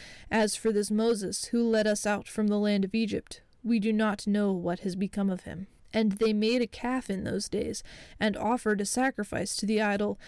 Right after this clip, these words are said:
and were rejoicing in the works of their hands. But God turned away, and gave them over to worship the host of heaven. As it is written in the book of the prophets,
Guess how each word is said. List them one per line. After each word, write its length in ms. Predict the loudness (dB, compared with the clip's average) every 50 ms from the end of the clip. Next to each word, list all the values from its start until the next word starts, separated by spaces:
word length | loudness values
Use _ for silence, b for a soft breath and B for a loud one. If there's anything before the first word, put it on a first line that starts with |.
| B B B B B
and 180 | 0 0 2
were 160 | 2 2 2 2
rejoicing 800 | 2 0 -2 0 0 2 2 4 4 2 2 0 0 0 0
in 240 | 0 0 2 2 2
the 80 | 2 2
works 420 | 2 2 2 2 0 -2 -4 -4
of 100 | -2 0
their 180 | 0 0 0 2
hands. 560 | 0 0 0 0 -2 -4 -4 -8 -10 -10 -12 -14 -14 -14 -14 -16 b b b b b b
But 240 | 0 0 0 0 0
God 480 | 0 2 2 4 4 2 2 0 -2 -6
turned 340 | -6 -2 0 0 2 2 0
away, 460 | 0 0 -2 -2 -2 -2 -4 -8 -10 B B B B B
and 220 | 0 2 2 2
gave 240 | 2 2 2 2 2
them 220 | 2 2 2 2 2
over 300 | 2 2 2 2 2 0
to 160 | -2 -2 -4 -6
worship 600 | -2 0 0 0 0 0 -4 -6 -6 -8 -12 -18 -20 -20 -10 -6
the 160 | -6 -6 -4 -2
host 380 | -2 0 0 -2 -6 -6 -4 -4
of 120 | -2 0
heaven. 400 | 0 0 0 0 -2 -6 -8 -10 -12 -16 -20 -20 -20 B B B B B B B
As 240 | -2 0 0 0 2
it 80 | 0
is 160 | 0 0 0 2
written 340 | 0 0 2 0 0 0
in 160 | 2 2 2 2
the 60 | 2
book 240 | 2 -2 -4 -4 -6
of 100 | -8 -8
the 60 | -6
prophets, 680 | -4 0 2 2 2 2 0 -4 -4 -6 -10 -12 -12